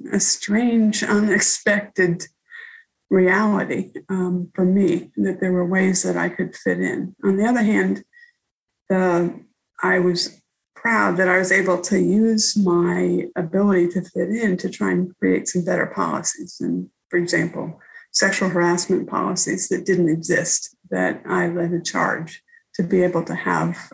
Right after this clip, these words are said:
um, created and imposed. Because when I was a student and then when I was a professor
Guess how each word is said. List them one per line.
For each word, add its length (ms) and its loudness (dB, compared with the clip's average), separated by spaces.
um, 380 -4
created 540 2
and 180 0
imposed. 680 -6
Because 420 2
when 200 4
I 160 2
was 200 2
a 60 -2
student 520 0
and 180 2
then 160 2
when 140 4
I 120 2
was 300 0
a 60 -4
professor 680 -2